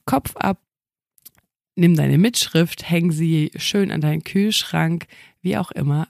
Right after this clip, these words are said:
aber nutze Klarheit und Fokus dafür, um Grenzen zu setzen,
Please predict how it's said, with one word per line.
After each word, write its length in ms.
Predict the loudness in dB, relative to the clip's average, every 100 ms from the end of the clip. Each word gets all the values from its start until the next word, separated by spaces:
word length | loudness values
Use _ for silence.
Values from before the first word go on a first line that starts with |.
| -4
aber 380 | -2 -2 -2 -2
nutze 520 | 0 0 -2 -6 -6
Klarheit 560 | -6 -4 -2 0 -2 -4
und 100 | -12
Fokus 460 | -6 -8 -4 -8
dafür, 460 | -2 -2 -2 -4 -4
um 140 | -4
Grenzen 460 | -6 -4 -4 -6 -14
zu 100 | -12
setzen, 400 | -6 -6 -6 -10